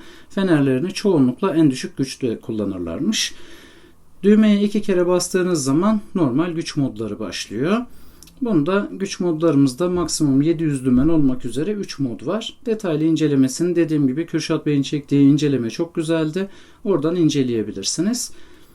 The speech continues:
Yine basılı tutarak kapatıyoruz. Arkadaki anlık yakma butonu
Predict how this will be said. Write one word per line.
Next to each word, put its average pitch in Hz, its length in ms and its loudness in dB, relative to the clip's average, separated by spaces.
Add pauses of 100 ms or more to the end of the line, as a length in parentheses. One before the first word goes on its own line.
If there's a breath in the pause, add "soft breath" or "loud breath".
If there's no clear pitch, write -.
(480 soft breath)
Yine 190 300 4
basılı 175 300 0
tutarak 160 380 -4
kapatıyoruz. 147 720 -2
Arkadaki 214 640 0
anlık 185 400 -4
yakma 170 380 0
butonu 127 380 -2